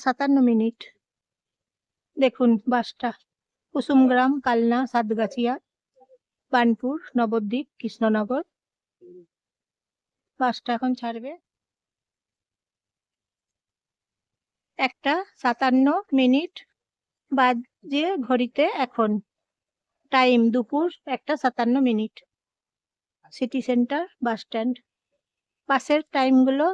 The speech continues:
জেনে রাখুন। কৃষ্ণনগর, নবদ্বীপ যখন যাবেন, এখানে এই টাইমে একটা সাতান্ন মিনিটে বাস পেয়ে যাবেন। বর্ধমান দিকে যায় বাসটা,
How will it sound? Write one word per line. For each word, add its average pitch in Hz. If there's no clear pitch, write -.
জেনে 262
রাখুন। 269
কৃষ্ণনগর, 285
নবদ্বীপ 254
যখন 254
যাবেন, 247
এখানে 269
এই 277
টাইমে 262
একটা -
সাতান্ন 254
মিনিটে 254
বাস 262
পেয়ে 220
যাবেন। 214
বর্ধমান 247
দিকে 247
যায় 214
বাসটা, 240